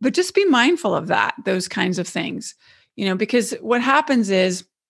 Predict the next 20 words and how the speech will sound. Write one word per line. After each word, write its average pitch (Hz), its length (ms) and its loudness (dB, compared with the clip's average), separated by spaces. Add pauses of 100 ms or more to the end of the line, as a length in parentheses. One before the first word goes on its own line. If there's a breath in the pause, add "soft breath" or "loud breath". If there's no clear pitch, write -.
(680)
the 202 100 -4
body 247 280 2
talks 226 460 0
to 175 160 0
us 180 120 -2
constantly 180 760 -2
and 190 120 0
we 180 80 0
can 180 160 -2
listen, 180 480 -2 (180)
we 214 140 0
choose 190 400 2
each 175 220 0
time 180 360 2
to 190 120 -8
listen 175 320 -2
or 180 100 -2
to 175 160 -4
not. 214 380 2 (800 loud breath)
And 196 600 4